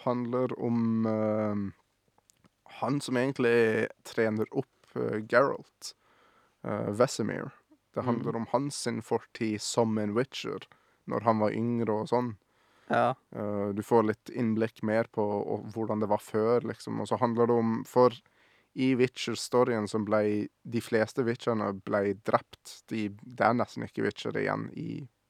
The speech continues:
Speaker 1: den plassen. Eller det er veldig få i, i hvert fall.
Speaker 2: Mhm.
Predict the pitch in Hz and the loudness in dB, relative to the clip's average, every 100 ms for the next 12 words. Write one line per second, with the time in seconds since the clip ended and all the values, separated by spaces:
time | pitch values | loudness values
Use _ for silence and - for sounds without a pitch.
0 | _ - 101 98 113 - 107 - _ _ | _ -2 -2 0 -2 -2 -10 -10 _ _
1 | _ _ - 107 104 107 110 113 - 120 | _ _ -4 0 4 4 4 0 0 2
2 | 113 98 113 107 - 113 113 _ - 127 | 2 -2 -4 -4 -6 -12 -12 _ -8 -4
3 | 123 117 | -4 -4